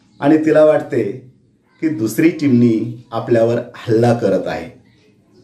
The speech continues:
आणि म्हणून ती वारंवार आरशाला चोच मारत असते.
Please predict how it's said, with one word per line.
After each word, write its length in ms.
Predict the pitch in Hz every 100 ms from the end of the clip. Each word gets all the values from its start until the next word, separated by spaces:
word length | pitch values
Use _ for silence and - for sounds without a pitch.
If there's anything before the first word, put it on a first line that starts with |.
| - - -
आणि 120 | 185
म्हणून 300 | 165 185 185
ती 500 | 180 175 151 - _ _ _ _ 113
वारंवार 600 | 117 131 170 165 131 - - _ _ _ _ _ _ _ _ _ _ _ -
आरशाला 800 | 117 120 120 131 127 135 131 - - _ -
चोच 280 | 147 131 120
मारत 300 | 101 107 110
असते. 320 | - -